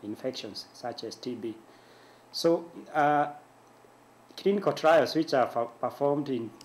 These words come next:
countries which are different, uh, from that of the sponsor may have some limitations in terms of resources and other health, uh, healthcare, uh, inequalities.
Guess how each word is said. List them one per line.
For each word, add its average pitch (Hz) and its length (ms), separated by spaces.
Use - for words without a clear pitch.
countries 143 500
which 143 160
are 117 100
different, 127 460
uh, 113 340
from 113 200
that 127 200
of 101 140
the 104 80
sponsor 123 500
may 120 160
have 127 260
some 107 340
limitations 135 680
in 110 80
terms 117 280
of 104 160
resources 113 520
and 107 200
other 120 240
health, 117 420
uh, 107 220
healthcare, 107 540
uh, 101 40
inequalities. 107 760